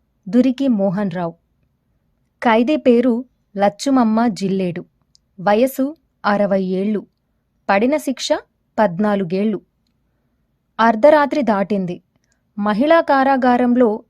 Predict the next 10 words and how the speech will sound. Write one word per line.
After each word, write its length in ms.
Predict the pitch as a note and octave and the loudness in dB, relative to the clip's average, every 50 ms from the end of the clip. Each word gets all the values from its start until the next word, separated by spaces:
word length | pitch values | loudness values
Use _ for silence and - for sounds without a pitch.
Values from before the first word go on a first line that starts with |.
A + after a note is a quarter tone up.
| _ - | _ -2
ఏడు 240 | G3+ G#3+ A#3 A#3 C4+ | 0 2 2 2 2
నెలల 300 | B3+ B3 A#3+ C4 C#4+ D4+ | 2 2 2 0 0 0
మగ 200 | C4+ B3+ A3+ B3 | 0 0 0 0
శిశువు 440 | A#3+ - B3 - - A#3 A#3 B3 A#3+ | 0 -2 -2 -4 -4 -2 -2 -2 -4
గుక్కపట్టి 600 | G#3+ G#3+ G3 - - A3+ A3 A3 G3+ - - B3 | -4 -6 -6 -6 -6 -6 -4 -4 -6 -4 -4 -4
ఏడుస్తోంది. 640 | A3 G3 G3 G#3+ - - - G#3 G3 F#3 E3+ F3 - _ _ _ _ _ _ _ _ _ _ _ - | -4 -4 -4 -6 -8 -8 -6 -6 -6 -6 -6 -10 -12 _ _ _ _ _ _ _ _ _ _ _ 0
పాలు 280 | A#3 A3 B3 C#4+ D#4+ | 2 2 2 2 0
ఇంకిన 320 | E4+ D#4+ D4 C#4 C#4 C#4+ D4 | 0 -2 -2 -2 -2 -2 -2
తల్లి 280 | C4 C#4 C4+ C4 C4 | -2 0 0 0 0
లచ్చుమమ్మ 800 | B3+ G#3+ G3+ G3 - - A#3+ B3 A#3+ A#3+ A#3+ B3 A3+ G3 G3+ A#3 | 0 0 -2 -4 -2 0 0 2 2 2 2 2 2 0 -2 -8